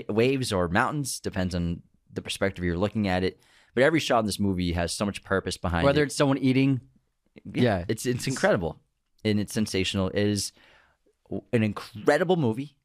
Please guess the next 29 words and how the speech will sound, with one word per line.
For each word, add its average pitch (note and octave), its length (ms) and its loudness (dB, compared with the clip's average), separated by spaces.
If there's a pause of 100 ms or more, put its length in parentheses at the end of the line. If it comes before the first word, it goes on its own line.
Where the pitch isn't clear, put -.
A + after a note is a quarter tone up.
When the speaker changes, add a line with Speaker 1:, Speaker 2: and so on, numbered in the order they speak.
(220)
Speaker 2:
We F2 120 -8
highly B2 240 -2
recommend A2+ 320 0
you F#2+ 80 0
watch F#2+ 240 0
it F2+ 40 -2
if E2 60 -8
you F#2+ 60 0
haven't G2 120 -2
seen G3 180 -2
it F3+ 100 0
yet. F3 140 -6 (240)
And G2+ 120 2
if F#2+ 80 -6
you G2 60 2
have B2+ 140 0
seen F#2 180 -2
it, F2+ 100 -4
then G2 220 -2
you E3+ 160 -2
know B3+ 140 2
what C#3 100 2
we're F#2+ 80 0
talking A#2+ 320 -2
about. - 260 -4 (140)
Speaker 1:
Oh, - 80 0
yeah. C#2+ 200 -4 (200)
Oh, C#3 60 4
yeah. A2+ 240 0